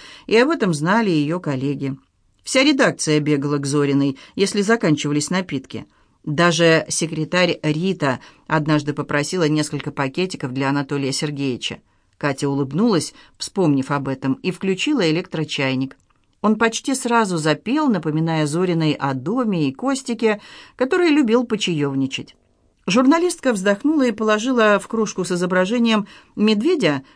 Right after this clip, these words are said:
пакетик ароматного чая. Несмотря на то, что она была готова к встрече с Чебаровым, ее тревожила мысль, вдруг арестованный не раскроется.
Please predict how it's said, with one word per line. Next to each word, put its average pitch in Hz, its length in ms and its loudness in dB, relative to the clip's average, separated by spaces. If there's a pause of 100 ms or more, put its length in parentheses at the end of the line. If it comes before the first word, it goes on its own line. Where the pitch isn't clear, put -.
(100)
пакетик 233 460 0
ароматного 175 600 0
чая. 135 440 -6 (960)
Несмотря 226 560 2
на 226 100 2
то, 220 140 -2
что 208 220 -2
она 202 260 0
была 196 300 0
готова 190 440 0
к 160 60 -8
встрече 175 380 -4
с - 40 -6
Чебаровым, 185 720 0 (300)
ее 214 260 2
тревожила 208 540 0
мысль, 220 420 2 (280)
вдруг 196 360 0
арестованный 180 640 2
не 180 120 0
раскроется. 220 920 -2